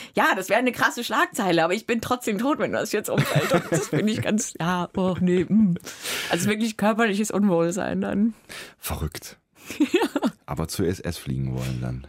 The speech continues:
Speaker 2: Aber das, das wird dann kein Problem, wenn du dann aus dem Schlafzimmerfenster mal eben auf die Erde guckst. Ist ja
Speaker 1: Die
Speaker 2: schon
Speaker 1: kann
Speaker 2: auch
Speaker 1: ja
Speaker 2: tief,
Speaker 1: nicht,
Speaker 2: ne?
Speaker 1: die kann ja nicht umfallen.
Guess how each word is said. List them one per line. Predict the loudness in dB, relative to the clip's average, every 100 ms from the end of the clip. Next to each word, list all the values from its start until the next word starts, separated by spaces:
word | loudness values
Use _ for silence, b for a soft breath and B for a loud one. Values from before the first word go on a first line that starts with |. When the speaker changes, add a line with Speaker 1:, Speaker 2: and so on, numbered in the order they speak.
| -8
Speaker 2:
Aber | -4 -2 -4
das, | -4 -2 -2 -2
das | -4
wird | -2
dann | -2
kein | -2 -2
Problem, | -2 0
wenn | 0
du | 0
dann | -2
aus | -4 -6
dem | -6
Schlafzimmerfenster | -4 -4 -4 -4 -2 -6 -4
mal | -4 -2
eben | -2
auf | -4
die | -6
Erde | -6 -6
guckst. | -8 -12 -12
Ist | -8 -4
ja | -2
Speaker 1:
Die |
Speaker 2:
schon | 0
Speaker 1:
kann | 0
Speaker 2:
auch | 0
Speaker 1:
ja | 0
Speaker 2:
tief, | 0
Speaker 1:
nicht, | 0 0
Speaker 2:
ne? | 0
Speaker 1:
die | -2
kann | -4 -8 -6
ja | -6
nicht | -6 -6
umfallen. | -6 -6 -6 -4 -4